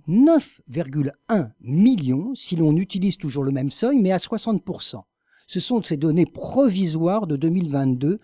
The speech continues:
c'est la dernière année disponible, euh, de l'Ins-, par le, par l'insee.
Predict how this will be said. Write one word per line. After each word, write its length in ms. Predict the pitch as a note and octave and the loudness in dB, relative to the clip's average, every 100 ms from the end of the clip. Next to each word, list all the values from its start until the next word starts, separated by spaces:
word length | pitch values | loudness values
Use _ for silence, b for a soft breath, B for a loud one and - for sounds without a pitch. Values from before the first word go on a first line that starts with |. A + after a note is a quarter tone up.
| b | b
c'est 140 | - C#3+ | -10 -8
la 100 | A#2 | -4
dernière 420 | B2+ C#3 D#3+ E3 | 0 4 4 4
année 220 | B2+ D3 | 0 -2
disponible, 800 | C3+ - - A#2 A2 D#3+ C#3+ C#3 _ _ - | -4 -12 -10 -8 -6 -6 -6 -8 _ _ -10
euh, 300 | A2 G#2+ G#2 _ | -6 -6 -10 _
de 100 | C3 | -4
l'Ins-, 600 | C#3 B2 B2+ - - - G#2 | -4 -4 -10 -10 -16 -18 -18
par 200 | - C3+ | -14 -10
le, 180 | C#3+ B2 | -8 -8
par 180 | - C#3+ | -6 4
l'insee. 420 | D3 C3+ - - | 6 4 0 -16